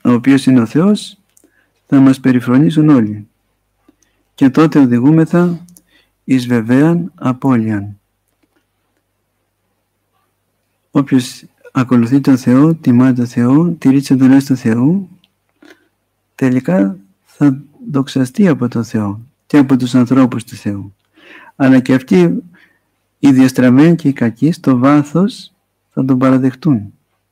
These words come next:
Και χωρίς να το θέλουν και αυτοί μέσα τους θα τον επενούν. «Τιμήσομεν τον ένα και πάντες τιμώσιν ημάς.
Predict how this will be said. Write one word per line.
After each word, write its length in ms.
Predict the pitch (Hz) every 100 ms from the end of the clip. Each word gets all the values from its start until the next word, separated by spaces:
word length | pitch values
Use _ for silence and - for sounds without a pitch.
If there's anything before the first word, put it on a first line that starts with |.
| _ _ - - _ _ _ _ _ _
Και 260 | - 135 131
χωρίς 340 | 127 131 160
να 100 | 190
το 140 | 139 123
θέλουν 360 | 151 196 190
και 120 | 190
αυτοί 460 | 135 - 170 190 185 - _ _ _ -
μέσα 320 | 139 151 156
τους 180 | 160 160
θα 120 | 147
τον 140 | 139
επενούν. 540 | 135 135 135 117 104 - _ _ _ _ _ _ _ _ _ _ _ _ _ _ - - _
«Τιμήσομεν 600 | - 120 160 156 147 135
τον 200 | 123 120
ένα 440 | 123 143 196 196 - _ _ _ _ _
και 160 | - 123
πάντες 540 | 127 143 165 170 175
τιμώσιν 500 | - 131 135 131 127
ημάς. 540 | 113 107 104 104 -